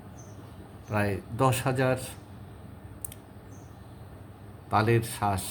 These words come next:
তালের বীজ তিনি বপন করেছেন চৌত্রিশটি গ্রামে, ছাব্বিশটি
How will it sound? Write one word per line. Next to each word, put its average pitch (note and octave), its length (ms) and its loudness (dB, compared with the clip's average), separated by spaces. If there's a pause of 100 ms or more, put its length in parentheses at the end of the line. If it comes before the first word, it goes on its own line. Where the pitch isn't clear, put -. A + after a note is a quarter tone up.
(300)
তালের A2+ 340 8
বীজ A#2 360 6
তিনি G#2+ 200 2
বপন G#2 280 2
করেছেন G#2 420 -2 (720)
চৌত্রিশটি D3 500 4
গ্রামে, G#2+ 380 2 (180)
ছাব্বিশটি B2 640 0